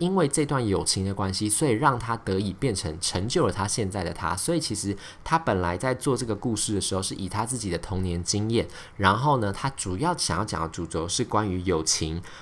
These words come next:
认识自我、关于拥抱未知，然后勇敢追梦这样一个主轴。不过照刚才这个故事讲下来，其实后来有很多观众看的时候就说，他是不是其实也讲到一些类似现实世界的一些议题，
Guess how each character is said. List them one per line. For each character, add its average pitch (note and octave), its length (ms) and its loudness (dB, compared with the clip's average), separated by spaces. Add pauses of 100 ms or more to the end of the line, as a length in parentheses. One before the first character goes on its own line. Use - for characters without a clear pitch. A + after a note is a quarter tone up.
认 F3 160 6
识 D3+ 180 4
自 D3+ 320 2
我、 E2+ 300 2 (180)
关 C#3+ 200 4
于 A2 200 2
拥 F#2 160 2
抱 B2 180 2
未 B2+ 220 4
知， G2 340 0
然 F2 100 0
后 G#2 140 2
勇 F#2+ 220 2
敢 F2+ 180 -2
追 A2+ 220 0
梦 A#2+ 220 0
这 G#2 80 -2
样 F#2 80 0
一 E2+ 40 -4
个 F2+ 100 -2
主 - 240 -4
轴。 - 340 -6
不 - 60 -4
过 F#3 200 2 (240)
照 D#3+ 240 8
刚 C#3+ 160 2
才 B2 80 4
这 B2 80 2
个 A#2 40 6
故 B2+ 140 -2
事 A2+ 120 0
讲 F#2 180 0
下 G#2+ 100 -2
来， G#2+ 40 0
其 A2+ 140 0
实 D#3+ 100 2
后 E3+ 140 4
来 B2 80 6
有 G#2+ 100 4
很 G2 160 0
多 G#2 120 2
观 G#2 200 2
众 A2+ 120 0
看 A#2 180 -2
的 G2 60 0
时 G2 80 0
候 G2+ 60 2
就 A#2+ 100 -2
说， A2+ 260 0 (200)
他 - 100 -2
是 G#3 120 2
不 F#3+ 40 0
是 D3 100 0
其 A2 140 0
实 G2+ 100 2
也 G2+ 60 4
讲 E2+ 180 0
到 G2 120 2
一 G#2 40 0
些 G2+ 200 0
类 A#2+ 180 2
似 G#2 180 2
现 G#2 320 4
实 E2+ 220 2
世 G2+ 220 2
界 F#2+ 160 0
的 E2+ 60 0
一 F2 40 0
些 - 140 -4
议 G#2 200 -4
题， - 240 -10